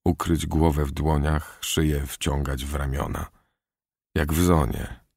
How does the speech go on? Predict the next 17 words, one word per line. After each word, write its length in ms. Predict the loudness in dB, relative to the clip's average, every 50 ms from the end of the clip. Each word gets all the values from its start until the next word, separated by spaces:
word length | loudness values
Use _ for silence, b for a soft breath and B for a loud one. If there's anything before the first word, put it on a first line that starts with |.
| _ _ _ _ _ 2
Nie 120 | 4 4
wyróżniać 600 | 4 2 2 2 2 2 2 0 -2 -4 -4 -6
się, 160 | -6 -6 -4
nie 180 | -4 -4 -4 -4
kłócić, 680 | -4 -2 0 0 0 0 -2 -4 -4 -4 -4 -4 -4 -4
nie 120 | -4 -4
sprzeciwiać. 800 | -4 -4 -4 -4 -4 -4 -4 -6 -6 -8 -8 -10 -10 -12 -14 b b b b b b b _ _ _ _
Dali 300 | 2 4 6 6 8 8
miotłę, 540 | 8 8 6 6 4 2 0 -2 -2 0 0
zamiatać. 760 | 2 2 2 2 0 -2 -4 -6 -8 -8 -10 -10 -10 -10 -8
Kazali 380 | -6 -4 -2 0 0 0 0 0
się 160 | 0 0 0
odwrócić, 760 | 2 0 0 0 0 0 -2 -2 -4 -4 -4 -4 -4 -2 -2
odwracać 680 | -2 0 0 0 -2 -2 -4 -4 -8 -10 -12 -10 -8
się. 320 | -8 -8 -8 -10 -10 -12 -14 _ _ _ _ _ _ _ _ _ _ _ _ _ _ _ _ _ _ _ _ _ 0
Z 100 | 0 2
Bogiem 500 | 4 6 6 6 6 6 6 6 6 4